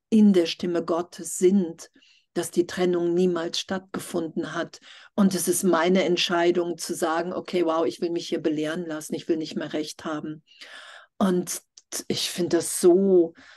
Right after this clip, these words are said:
wirklich so ein Geschenk. Und da ist dann auch wirklich die Schau,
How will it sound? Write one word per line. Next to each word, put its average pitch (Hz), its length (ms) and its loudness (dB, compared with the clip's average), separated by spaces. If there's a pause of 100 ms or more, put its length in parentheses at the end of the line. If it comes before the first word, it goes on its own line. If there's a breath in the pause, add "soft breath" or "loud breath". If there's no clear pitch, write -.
(100)
wirklich 175 340 -2
so 190 160 2
ein 175 220 -2
Geschenk. 190 720 0
Und 175 380 -4 (260 loud breath)
da 180 240 0
ist 190 180 -2
dann 185 160 0
auch 185 160 -2
wirklich 214 460 2
die 180 160 -4
Schau, 190 560 -2